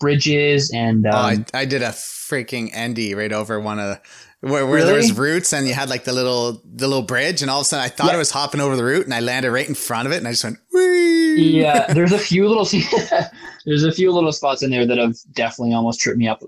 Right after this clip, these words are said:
Speaker 1: quite a few times. But, uh, did you go through at night or did you
Speaker 2: Oh,
Speaker 1: hit that
Speaker 2: yeah.
Speaker 1: part in the
Speaker 2: Yeah, it was
Speaker 1: day?
Speaker 2: middle of night and I was using,
Speaker 1: Yeah.
Speaker 2: um, oh, I had my Blackburn bike and hike light in my hand
Speaker 1: Yeah.
Speaker 2: because my
Speaker 1: Okay. <laughs>
Speaker 2: dynamo wasn't working.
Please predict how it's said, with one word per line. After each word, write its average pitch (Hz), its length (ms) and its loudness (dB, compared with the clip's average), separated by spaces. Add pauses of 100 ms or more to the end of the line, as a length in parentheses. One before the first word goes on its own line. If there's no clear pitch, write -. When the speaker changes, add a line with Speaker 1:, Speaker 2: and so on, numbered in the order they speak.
(260)
Speaker 1:
quite 127 260 0
a 117 40 0
few 120 180 -2
times. 113 460 -2 (480)
But, 123 220 0
uh, 120 160 2
did 135 120 2
you 147 80 2
go 160 80 4
through 160 160 4
at 123 60 2
night 120 340 0
or 151 80 2
did 127 120 2
you 139 60 2
Speaker 2:
Oh, 160 40 4
Speaker 1:
hit 165 100 2
that 160 100 2
Speaker 2:
yeah. 135 60 -2
Speaker 1:
part 120 120 0
in 117 40 2
the 113 80 0
Speaker 2:
Yeah, - 60 2
it - 20 4
was 110 80 2
Speaker 1:
day? 127 60 2
Speaker 2:
middle 165 180 0
of 151 60 -2
night 151 240 -2
and 147 100 -4
I 139 40 -2
was 127 200 0
using, 135 420 0
Speaker 1:
Yeah. 120 200 0
Speaker 2:
um, 113 140 -4 (300)
oh, 151 80 0
I 123 280 -2
had 143 240 -4
my 127 120 -4
Blackburn 127 760 -4 (600)
bike 143 240 -4
and 110 120 -6
hike 131 320 -6
light 107 400 -6 (160)
in 139 120 -2
my 117 140 -2
hand 117 420 -4
Speaker 1:
Yeah. 120 140 0 (460)
Speaker 2:
because 120 640 -2
my 139 80 0
Speaker 1:
Okay. 123 200 0
<laughs> - 40 -4
Speaker 2:
dynamo 131 440 0
wasn't 127 300 0
working. 127 480 -4